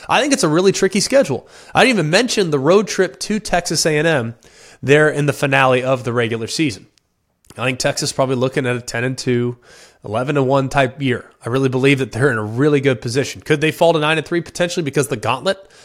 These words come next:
of the S E C is a little bit more intense than the gauntlet they had to run in the Big Twelve? Sure, that's definitely a possibility. But still, even at nine and three,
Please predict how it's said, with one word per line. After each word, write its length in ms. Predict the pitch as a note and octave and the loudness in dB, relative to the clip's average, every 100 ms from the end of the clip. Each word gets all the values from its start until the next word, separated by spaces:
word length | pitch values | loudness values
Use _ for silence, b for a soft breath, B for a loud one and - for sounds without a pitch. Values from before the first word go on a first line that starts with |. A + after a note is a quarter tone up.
| B | B
of 80 | - | 0
the 140 | B2 C3+ | 2 4
S 160 | C#3 | 2
E 40 | D3+ | 0
C 300 | - E3+ D#3+ | 0 0 0
is 140 | C#3+ | 0
a 40 | |
little 200 | B2+ D#3 | 0 0
bit 200 | C#3+ F#3 | 0 -2
more 280 | C#3+ C#3 D#3 | 2 4 4
intense 520 | C3+ A#2 - D#3+ E3 | 2 -2 -4 -4 -6
than 100 | D#3 | -6
the 60 | C3 | -4
gauntlet 320 | C3+ C#3 D3+ | -2 -4 -8
they 100 | D3 | -4
had 100 | C#3+ | -4
to 60 | C3 | -2
run 160 | C3+ | -4
in 80 | C#3+ | -4
the 60 | B2+ | -6
Big 220 | C3+ C#3 | -6 -4
Twelve? 240 | F3 F#3+ | 0 0
Sure, 260 | F#3 C4+ A2 | 0 -4 -4
that's 300 | A#2 C#3 - | -4 -4 -2
definitely 460 | - E3 D#3+ D3+ C#3 | 0 0 0 0 0
a 60 | |
possibility. 640 | C3+ C3+ - B2 C#3+ G2+ | 2 0 0 -4 -4 -4
But 180 | F#2+ B2+ | -8 -10
still, 260 | - G3+ C3 | 0 0 2
even 240 | E3 F3 | 0 0
at 60 | C3 | -2
nine 220 | C3+ C#3+ | -2 -2
and 100 | A#2 | -4
three, 360 | D#3 D#3 A2+ | -2 0 0